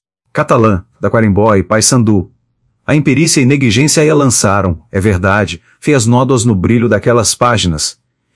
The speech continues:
e algumas por infelicidade bem recentes nódoas. As fronteiras onde o doutrora foi artibetido sucessivamente em vários combates, percorreu-as impune há quatro anos o bárbaro paraguaio,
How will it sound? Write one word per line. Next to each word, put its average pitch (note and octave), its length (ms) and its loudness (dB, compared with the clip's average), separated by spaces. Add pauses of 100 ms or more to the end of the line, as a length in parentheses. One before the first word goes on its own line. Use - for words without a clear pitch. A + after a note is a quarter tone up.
e D#3+ 80 0
algumas C3+ 380 0
por A#2 120 -2
infelicidade G#2+ 640 0
bem A2 220 0
recentes A2+ 600 0
nódoas. D#2 500 -4 (640)
As C3+ 160 -4
fronteiras D3 520 0
onde C3 220 2
o A2+ 40 0
doutrora A2+ 440 2
foi A2+ 140 0
artibetido A#2 600 -2
sucessivamente B2 1200 0
em D3 100 2
vários G#2+ 400 0
combates, A2+ 800 -2 (360)
percorreu-as C#3 640 2
impune C#3+ 560 0
há G#2+ 220 0
quatro G#2+ 560 0
anos G#2+ 220 2
o G#2 60 2
bárbaro F#2 360 0
paraguaio, F#2+ 720 0